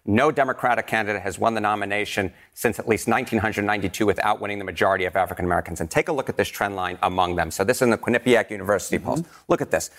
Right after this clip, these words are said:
Speaker 1: So Joe Biden has been leading with them the entire time. But look at what happened in the June slash July numbers that occurred right after the debate. Kamala Harris jumped all the way up from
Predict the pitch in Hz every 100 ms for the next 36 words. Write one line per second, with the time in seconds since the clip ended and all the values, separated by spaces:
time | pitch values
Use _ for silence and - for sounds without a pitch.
0 | - - 120 196 226 160 170 180 117 117
1 | 117 - 127 123 190 220 143 - 131 123
2 | 107 - 151 117 143 110 - - 147 190
3 | 233 247 165 160 - 131 120 101 135 143
4 | - 139 117 110 113 113 107 98 87 101
5 | - 113 90 110 110 107 107 90 - 98
6 | 82 - - _ - 196 220 147 147 123
7 | - 113 - 151 214 196 160 - 113